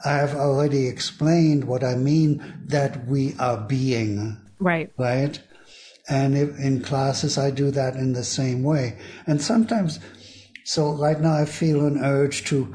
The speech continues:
Speaker 1: go into that about what I mean, but when I say we're being, but we're not in a setting where I kn-, where I can feel whether you're experiencing,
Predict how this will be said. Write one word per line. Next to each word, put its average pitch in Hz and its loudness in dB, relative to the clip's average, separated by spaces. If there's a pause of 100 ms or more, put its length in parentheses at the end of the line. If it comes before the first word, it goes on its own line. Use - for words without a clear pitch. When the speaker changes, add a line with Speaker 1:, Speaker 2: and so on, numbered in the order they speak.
(160)
Speaker 1:
go 143 2
into 156 2
that 139 0 (100)
about 135 0
what 139 2
I 135 2
mean, 143 2
but 139 -2 (280)
when 143 2
I 135 2
say 139 0
we're 135 2
being, 147 2 (460)
but 160 0
we're 180 2
not 214 4
in 196 2
a 165 2
setting 156 0
where 131 0 (680)
I 139 2
kn-, 143 0
where 143 2
I 226 2
can 160 4
feel 139 2 (240)
whether 147 2
you're 147 2
experiencing, 139 0